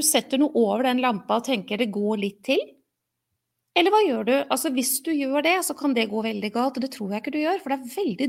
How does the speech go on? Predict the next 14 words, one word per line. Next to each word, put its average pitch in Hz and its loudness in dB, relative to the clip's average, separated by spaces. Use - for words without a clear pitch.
dyrt, 277 -2
nemlig, 359 -2
å 330 6
reparere 311 4
den 240 4
bilen 208 0
hvis 240 -2
det 254 0
skjer 196 0
noe 214 0
alvorlig 190 -4
galt 165 -2
med 180 -4
den. 226 0